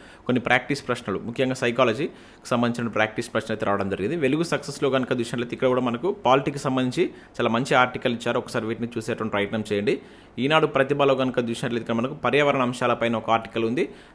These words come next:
And దాంతోపాటుగా రసాయన శాస్త్రానికి సంబంధించినటువంటి ప్రాక్టీస్ ప్రశ్నలు అయితే ఇచ్చారు. So ఇవి మనకు వివిధ న్యూస్ పేపర్లో వచ్చినటువంటి ఎడ్యుకేషన్ అప్‌డేట్స్. ఈరోజు చాలా తక్కువ ఎడ్యుకేషన్ అప్‌డేట్స్ అయితే ఉన్నాయి. కాకపోతే చాలా ఇంపార్టెంట్ కరెంట్ అఫైర్స్ ఉన్నాయి.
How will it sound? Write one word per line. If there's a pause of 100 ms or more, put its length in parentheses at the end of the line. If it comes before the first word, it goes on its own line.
And
దాంతోపాటుగా
రసాయన
శాస్త్రానికి
సంబంధించినటువంటి
ప్రాక్టీస్
ప్రశ్నలు
అయితే
ఇచ్చారు. (360)
So
ఇవి
మనకు
వివిధ
న్యూస్
పేపర్లో
వచ్చినటువంటి
ఎడ్యుకేషన్
అప్‌డేట్స్.
ఈరోజు (160)
చాలా
తక్కువ
ఎడ్యుకేషన్
అప్‌డేట్స్
అయితే
ఉన్నాయి.
కాకపోతే
చాలా
ఇంపార్టెంట్
కరెంట్
అఫైర్స్
ఉన్నాయి.